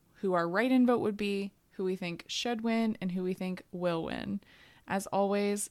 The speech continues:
just a note to remember that our should win is just our personal preference. You can obviously have a different opinion, but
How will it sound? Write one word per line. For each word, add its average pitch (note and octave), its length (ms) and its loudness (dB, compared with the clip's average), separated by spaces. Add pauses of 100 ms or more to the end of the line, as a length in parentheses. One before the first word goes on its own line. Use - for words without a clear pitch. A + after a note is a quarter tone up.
just - 420 -4
a A#3+ 80 -4
note G#3 360 2
to - 100 -4
remember G3+ 540 2
that F#3 160 2
our F3 160 2
should G#3 320 0
win G#3+ 240 4
is G#3 160 -2
just B3 180 -6
our G3+ 180 4
personal G#3+ 380 -2
preference. G#3+ 600 -2 (260)
You G#3+ 100 -8
can - 140 -2
obviously G3+ 440 -2
have F#3+ 200 0
a F#3+ 40 -6
different F#3 320 -4
opinion, F3+ 580 -4 (160)
but F3 340 0